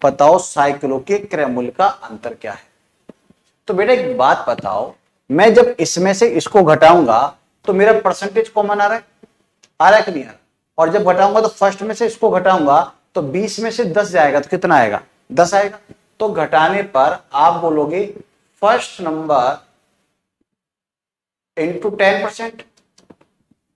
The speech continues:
जब घटेगा तो ये चीज, ये छ-, दस में से बीस जाएगा तो माइनस हो जाएगा।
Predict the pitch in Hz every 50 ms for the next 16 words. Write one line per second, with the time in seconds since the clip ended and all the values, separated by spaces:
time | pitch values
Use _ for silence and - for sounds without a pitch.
0 | _ _ 135 160 185 185 - 160 175 - 214 220 220 220 196 - - - - _
1 | _ - 170 165 170 165 - - 190 175 160 170 156 - 180 170 160 156 175 160
2 | - 185 202 196 - 208 180 175 202 208 196 202 196 190 190 190 180 165 160 165
3 | 180 202 214 208 - 240 233 226 220 214 208 -